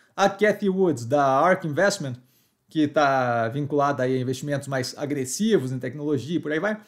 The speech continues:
é, também saiu fora do banco aqui.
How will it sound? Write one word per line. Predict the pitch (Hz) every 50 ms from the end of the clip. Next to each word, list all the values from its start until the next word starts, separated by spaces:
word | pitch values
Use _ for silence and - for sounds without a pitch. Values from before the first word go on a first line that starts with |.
| _ _ _ _ _ _ _ _ _ _ _ _ _ _ _ _ _ -
é, | 170 165 165 170 170 165 165 165 160 160 165 160 151 -
também | - 220 214 180 190 202 185
saiu | - 190 185 170
fora | - - 165 165 165 170
do | 156
banco | 139 131 139 135 -
aqui. | 143 123 - - -